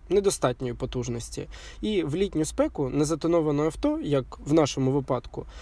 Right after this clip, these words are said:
при температурі під сорок градусів просто не встигає охолоджуватись. Багато власників на форумах пишуть, що це питання не вирішується навіть щорічною заправкою кондиціонера.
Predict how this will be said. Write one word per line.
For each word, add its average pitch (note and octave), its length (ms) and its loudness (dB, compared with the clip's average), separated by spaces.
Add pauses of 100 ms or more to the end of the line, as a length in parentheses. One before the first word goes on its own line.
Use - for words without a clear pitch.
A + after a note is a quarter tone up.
(420)
при E3+ 160 4
температурі D#3 680 2
під C#3 220 -6
сорок D3+ 320 2
градусів G#3+ 480 0 (120)
просто G#3+ 400 4
не E3 100 2
встигає D#3 440 2
охолоджуватись. B2+ 920 -2 (300)
Багато G#3+ 320 2
власників G#3+ 520 0
на E3+ 100 2
форумах G3 400 2
пишуть, A#3 360 -2
що E3+ 260 2
це - 240 0
питання G#3 420 2
не E3+ 120 4
вирішується E3 680 0
навіть F3+ 320 2
щорічною D3+ 600 0
заправкою C#3+ 500 0
кондиціонера. C3 800 -2